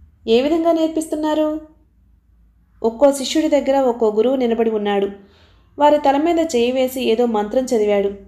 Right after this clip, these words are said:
"అదేం మంత్రం?" ఆసక్తిగా ప్రశ్నించిందామె. "ఓం నమో భగవతే రుద్రాయ మృతార్క మధ్యే సంస్థితాయ మమ శరీరమమృతం కురుకురు స్వాహ." "అదే,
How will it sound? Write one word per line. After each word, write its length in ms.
"అదేం 300
మంత్రం?" 540
ఆసక్తిగా 560
ప్రశ్నించిందామె. 960
"ఓం 440
నమో 500
భగవతే 440
రుద్రాయ 640
మృతార్క 460
మధ్యే 480
సంస్థితాయ 840
మమ 220
శరీరమమృతం 1160
కురుకురు 360
స్వాహ." 640
"అదే, 320